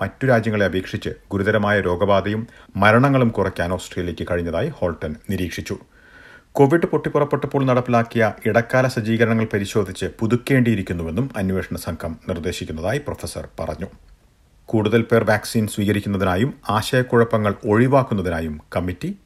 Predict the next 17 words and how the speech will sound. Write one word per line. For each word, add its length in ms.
പല 160
നിർദ്ദേശങ്ങളും 800
മുന്നോട്ട് 320
വച്ചിട്ടുണ്ട്. 680
അതേസമയം 500
ഒമിക്രോൺ 480
വകഭേദത്തെ 480
പ്രതിരോധിക്കുന്ന 680
പുതിയ 300
വാക്സിനായി 680
കാത്തിരിക്കുന്നത് 580
വഴി 280
ബൂസ്റ്റർ 380
ഡോസ് 260
വൈകിക്കുന്നത് 720
ഒഴിവാക്കണമെന്ന് 800
പൊതുജനത്തോട് 640